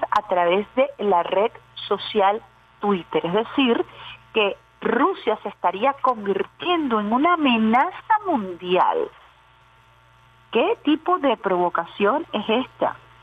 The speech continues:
A propósito del uso de las redes sociales de estas grandes corporaciones que se vienen dedicando precisamente a seguirle el discurso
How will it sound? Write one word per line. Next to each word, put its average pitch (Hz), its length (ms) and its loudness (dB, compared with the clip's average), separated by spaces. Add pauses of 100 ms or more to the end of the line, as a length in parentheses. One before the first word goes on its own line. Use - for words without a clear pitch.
(260)
A 196 140 2
propósito 196 800 0 (320)
del 190 260 2
uso 180 320 0
de 320 100 2
las 226 180 0
redes 180 260 0
sociales 247 460 0
de 262 80 0
estas - 280 -2
grandes 208 420 0 (380)
corporaciones 185 1120 0
que 330 140 -2
se 190 180 -2
vienen 180 400 0
dedicando 208 760 0 (420)
precisamente 202 960 0
a - 200 -2
seguirle 202 640 2
el 185 140 -2
discurso 185 760 -2